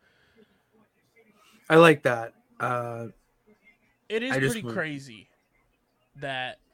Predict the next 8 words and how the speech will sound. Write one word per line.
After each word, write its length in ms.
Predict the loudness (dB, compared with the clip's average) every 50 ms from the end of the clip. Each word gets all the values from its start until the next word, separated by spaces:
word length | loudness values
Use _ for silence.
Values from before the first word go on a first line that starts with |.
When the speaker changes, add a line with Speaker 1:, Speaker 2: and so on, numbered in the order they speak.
| _ _ _ _ _ _ _ -14
Speaker 2:
in 120 | -12 -10
my 180 | -8 -6 -4 -2
lifetime 520 | 0 0 0 -2 -4 -10 -14 -14 -14 -14
of 100 | -16 -14
watching 460 | -12 -10 -10 -10 -10 -12 -14 -16 -16
so 240 | -14 -12 -10 -10 -8
many 160 | -8 -10 -12
talented, 800 | -14 -16 -16 -14 -12 -12 -12 -12 -12 -14 -16 -14 -14 -14 -14 -16